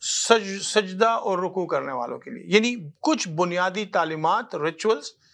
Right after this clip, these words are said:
इब्राहीम अलैहिस्सलाम ने, और कुछ अकायद, जो बुनियादी अकायद अल्लाह की उला-, उलूहियत के साथ, अल्लाह की वादानियत के साथ,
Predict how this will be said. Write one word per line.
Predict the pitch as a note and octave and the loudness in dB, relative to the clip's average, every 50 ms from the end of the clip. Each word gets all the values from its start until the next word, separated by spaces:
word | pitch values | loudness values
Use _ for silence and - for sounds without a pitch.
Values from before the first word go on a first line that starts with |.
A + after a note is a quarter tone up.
| _ _ _ _ _ _ _ - | _ _ _ _ _ _ _ 0
इब्राहीम | F3 E3+ D#3+ F3 E3 D#3 E3 G#3 A3 G3+ | 0 2 4 2 2 2 0 -2 -2 0
अलैहिस्सलाम | F#3+ F3+ E3+ - - - E3 D#3 D#3+ E3+ F3 | 0 0 0 -2 -2 -2 0 0 2 0 0
ने, | F#3 G3 A3+ C#4 - - _ _ _ _ _ _ _ _ _ _ _ _ _ - | 0 -2 -4 -4 -4 -8 _ _ _ _ _ _ _ _ _ _ _ _ _ 4
और | G3+ F3+ | 4 4
कुछ | - - - D4+ - - F3 E3 - - - | 2 2 0 0 2 0 -4 -8 0 2 2
अकायद, | E3+ - - G3 G3+ A3+ B3 A3+ | 4 6 8 8 8 8 6 2
जो | F3+ E3 E3 F#3 | 0 -2 -2 -2
बुनियादी | D3 C3+ D3+ D#3+ D#3 E3 F#3 G#3+ A3 A3+ A#3 | 0 0 0 0 4 4 4 4 4 2 2
अकायद | G#3+ F#3+ - F#3 F3 F3+ F3 | 2 2 2 2 0 2 0
अल्लाह | F#3 F3 F3 F#3 F3+ | -2 -2 0 0 -2
की | E3+ - F#3 E3+ | -2 -2 -2 -2
उला-, | D#3+ D#3 D3+ D3 D3 D3+ - | 0 2 2 0 -2 -2 -2
उलूहियत | D#3 D3+ D#3 D#3 D#3 F3+ G#3 G3+ - | -2 0 0 0 2 2 0 0 0
के | - G#3+ | -2 -2
साथ, | - - G#3+ G#3+ A3 | 0 2 2 2 0
अल्लाह | G#3+ A3 F#3+ F3+ F3+ F3 | 0 -2 -2 -2 -2 -2
की | E3+ F3 | -2 -2
वादानियत | D#3+ D3+ D3+ D3 D3 D3+ D#3 E3 F3 F#3 F3+ | 0 0 2 2 2 0 0 0 -4 -4 -4
के | - F#3 | -4 -2
साथ, | D#3+ F#3+ A#3 C4+ | 0 0 0 0